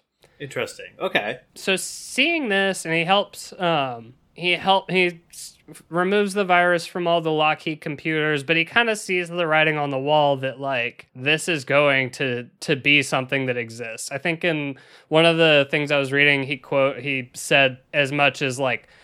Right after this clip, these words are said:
Speaker 2: "People love chaos and ruining shit. Just think about how all, you see all that graffiti everywhere.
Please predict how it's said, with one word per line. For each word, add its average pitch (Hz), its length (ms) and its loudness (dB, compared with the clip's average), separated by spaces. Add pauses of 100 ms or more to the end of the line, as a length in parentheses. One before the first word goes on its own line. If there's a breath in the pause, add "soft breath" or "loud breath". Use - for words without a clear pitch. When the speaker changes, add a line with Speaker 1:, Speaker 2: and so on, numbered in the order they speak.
(160 soft breath)
Speaker 2:
"People 170 380 6
love 143 260 6
chaos 135 600 4
and 123 260 -6
ruining 139 400 2
shit. 160 480 0
Just 135 260 -6
think 139 180 -2
about 139 280 2
how 143 160 6
all, 139 200 6
you 135 140 -4
see 143 240 2
all 135 120 6
that 135 180 2
graffiti 143 720 -2
everywhere. 165 840 0